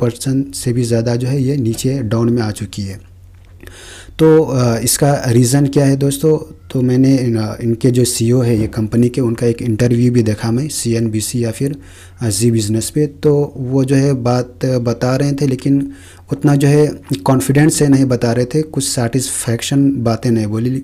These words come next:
उन्होंने एक रीज़न खाली ये बताया कि यूक्रेन और, अ,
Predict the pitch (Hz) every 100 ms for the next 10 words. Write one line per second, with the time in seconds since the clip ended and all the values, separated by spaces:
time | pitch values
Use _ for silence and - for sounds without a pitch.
0 | - 135 139 139 139 139 131 120 139 135
1 | 127 120 107 117 117 117 147 165 - -
2 | - - - - 127 135 147 151 143 139
3 | 139 139 123 117